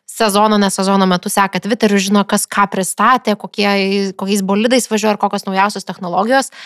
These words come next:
Man labai įdomu tavo, Kristijonai, patarimas. Jeigu tu žinai, kad, okei, Formulė būtų tau įdomu,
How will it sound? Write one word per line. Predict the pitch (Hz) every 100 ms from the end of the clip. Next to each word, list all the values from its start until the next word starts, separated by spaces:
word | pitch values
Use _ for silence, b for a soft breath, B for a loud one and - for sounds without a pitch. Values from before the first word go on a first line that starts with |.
| B B B
Man | 220 240 320
labai | 233 247
įdomu | 220 226 233 _
tavo, | 240 262 196
Kristijonai, | - 165 180 185 185
patarimas. | 180 190 208 196 - B B B B _
Jeigu | 220 226 311 320
tu | 247
žinai, | 208 196 233
kad, | 240 226 220 - _ _ _
okei, | 233 269 392
Formulė | 311 302 320 269
būtų | 208 240
tau | 220 214 233
įdomu, | 208 202 196 180